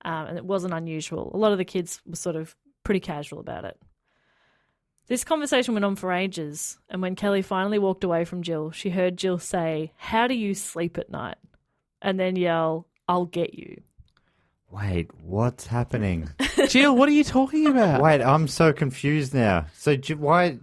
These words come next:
Speaker 2: feels like she's
Speaker 3: Isn't there beef with the tennis coach?
Speaker 2: Yeah, but now 'cause Kelly's not taking, not doing anything about it?
Speaker 1: Yeah.
Speaker 2: And Kelly should because she's in the P T A?
Speaker 1: And she's, like, the volunteer director of this, um,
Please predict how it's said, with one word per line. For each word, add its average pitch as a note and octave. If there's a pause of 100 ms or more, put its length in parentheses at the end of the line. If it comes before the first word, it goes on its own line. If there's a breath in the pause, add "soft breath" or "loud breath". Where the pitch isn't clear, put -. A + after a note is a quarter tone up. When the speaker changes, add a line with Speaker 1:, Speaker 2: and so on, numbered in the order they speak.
(120)
Speaker 2:
feels E3+
like D#3
she's C3+ (480)
Speaker 3:
Isn't A#3+
there C#4+
beef A#3+
with A3+
the G#3+
tennis F#3+
coach? C#4+ (380)
Speaker 2:
Yeah, E3 (380)
but C3+
now C#3+
'cause C3
Kelly's A#2+
not A#2 (1000)
taking, A2
not G#2
doing G#2
anything A2+
about F2+
it? F3
Speaker 1:
Yeah. F#3+ (160)
Speaker 2:
And G#2+
Kelly A#2
should G#2
because G#2
she's F#2+
in F#2
the F2+
P F2+
T E2
A? A2+ (500)
Speaker 1:
And G3+
she's, G3 (120)
like, F#3
the E3+
volunteer F#3+
director F3
of E3+
this, - (160)
um, E3